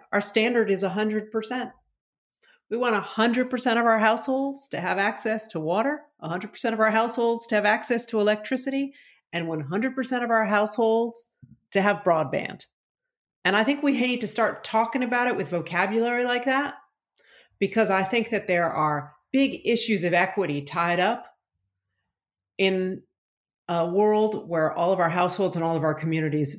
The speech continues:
don't have that access. So I, I think as a nation, we need to make that the standard, and then we gotta figure out how to use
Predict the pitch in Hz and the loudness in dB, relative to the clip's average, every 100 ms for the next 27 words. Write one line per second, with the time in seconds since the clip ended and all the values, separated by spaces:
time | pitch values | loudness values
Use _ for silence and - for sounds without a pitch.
0 | - 156 151 147 139 135 131 127 127 131 | -4 -2 -2 -2 -4 -2 -2 -4 -6 -8
1 | - - 147 - 151 - - - 190 262 | -10 -8 -6 -4 -4 -4 -8 -6 -2 0
2 | 247 202 185 185 - 165 175 208 180 165 | 2 4 4 2 0 -2 0 0 2 0
3 | 180 180 156 147 147 - 170 202 220 - | 0 0 0 -2 -2 -2 0 0 0 0
4 | 160 160 170 170 170 - 175 185 147 139 | -2 0 0 0 -2 -4 0 2 2 2
5 | 139 _ _ - 214 196 180 170 208 220 | -2 _ _ 0 2 4 6 4 2 -2
6 | - - - _ _ - 196 185 165 156 | -10 -14 -20 _ _ -2 2 2 2 0
7 | 185 202 185 - | 2 2 2 -4